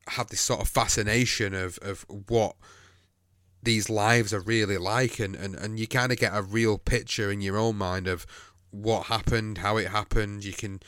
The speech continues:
sometimes even envision it and picture it in your own mind. So you're gonna get a, an element of all different types of stories. Like Johnston's just said, really, you've got, you've got murder, you've got conspiracy, you've got medical diagnosis controversy,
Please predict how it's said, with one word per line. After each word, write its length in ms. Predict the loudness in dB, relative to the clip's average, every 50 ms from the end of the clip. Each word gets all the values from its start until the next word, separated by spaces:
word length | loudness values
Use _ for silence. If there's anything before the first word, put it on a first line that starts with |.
| -20 -20 -20 _ _
sometimes 480 | -4 -2 -2 0 0 -2 -2 0 0
even 300 | 2 2 2 2 2 0
envision 840 | 0 -2 -4 -6 -8 -12 -18 -16 -4 2 2 4 4 4 2 2 2
it 140 | 2 0
and 180 | -2 -6 0 4
picture 400 | 4 4 4 2 -2 -2 0 0
it 80 | 0 0
in 80 | -2
your 180 | -4 -4 -2 -2
own 200 | -2 -2 -2 -2
mind. 360 | -2 0 0 0 0 0 -2
So 120 | -2 -4
you're 160 | -4 -4 -2 0
gonna 240 | 2 2 2 2
get 260 | 0 2 2 2 2 2
a, 340 | -2 -6 -8 -8 -6 -6
an 100 | -4 -2
element 440 | -2 0 0 0 0 0 -2 -4 -4
of 220 | -4 -6 -6 -6 -8 -14 -18 -20 -20 -18 -4
all 260 | 4 6 8 8 8 6
different 320 | 4 0 -2 -4 -6 -4
types 300 | -2 -2 -2 -2 -4 -4
of 80 | -4 -4
stories. 680 | -2 0 0 2 2 2 0 0 -2 -4 -4 -4 -4
Like 280 | -2 -2 -2 -2 2
Johnston's 480 | 4 4 4 4 2 0 -2 -2 -4 -4
just 200 | -4 -4 -4 0
said, 300 | 2 4 4 4 2 -2
really, 300 | -4 -4 -4 -2 -4 -4
you've 160 | -4 -6 -4
got, 280 | -4 -2 -2 -2 -2 -4 -8 -18 -20 -20 -12 -10
you've 100 | -8 -4
got 160 | -4 -4 -4
murder, 520 | -4 -2 0 4 4 6 6 6 6 4
you've 180 | 4 2 2 0
got 180 | -2 -6 -8 -8
conspiracy, 1120 | -10 -10 -6 -4 -4 -2 0 2 2 2 2 2 0 0 0 0 0 0 0 0 0 -2
you've 180 | -2 -4 -6
got 160 | -6 -6 -6
medical 400 | -4 -4 -4 -2 -4 -4 -4 -4
diagnosis 1040 | -2 -2 0 0 0 0 -2 -4 -4 -2 0 2 2 2 2 0 0 0 0 0 -2
controversy, 1000 | -2 -2 -2 -2 -2 0 0 0 2 4 4 4 6 4 4 2 0 0 2 0